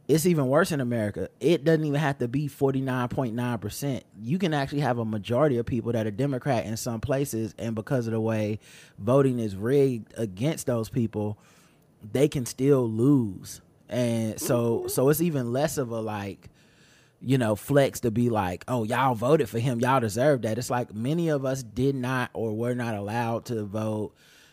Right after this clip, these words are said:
Speaker 1: or, you know,
Speaker 2: Had our vote suppressed or
Speaker 1: ha-,
Speaker 2: stolen.
Speaker 1: yeah, yeah, exactly.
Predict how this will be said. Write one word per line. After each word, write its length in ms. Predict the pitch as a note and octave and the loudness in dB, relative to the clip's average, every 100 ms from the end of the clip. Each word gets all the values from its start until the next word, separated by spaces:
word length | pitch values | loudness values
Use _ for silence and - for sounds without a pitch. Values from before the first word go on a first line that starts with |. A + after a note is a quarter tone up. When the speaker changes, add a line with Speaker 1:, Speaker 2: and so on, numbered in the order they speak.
| _ _ | _ _
Speaker 1:
or, 420 | A#2 A#2 A2+ G#2+ G2+ | 0 2 2 2 -2
you 140 | C3 B2 | -4 -2
know, 440 | A2 G2+ G2 F#2+ | -2 -2 -2 -4
Speaker 2:
Had 80 | C#3+ | -6
our 80 | D3+ | -8
vote 260 | A#2+ C3 - | -6 -6 -8
suppressed 720 | - - B2 C3+ C3+ C#3+ - | -14 -10 -4 -2 -4 -6 -8
or 80 | A2 | -6
Speaker 1:
ha-, 140 | - | -4
Speaker 2:
stolen. 220 | - A#2+ B2+ | -2 0 2
Speaker 1:
yeah, 220 | G#2 F#2 - - _ - F#2 | 2 -2 -4 -12 _ -20 -10
yeah, 200 | F#2+ G2+ | -6 -6
exactly. 680 | F#2 A2 G2+ G2+ - G2+ | -4 -2 -2 -4 -10 -16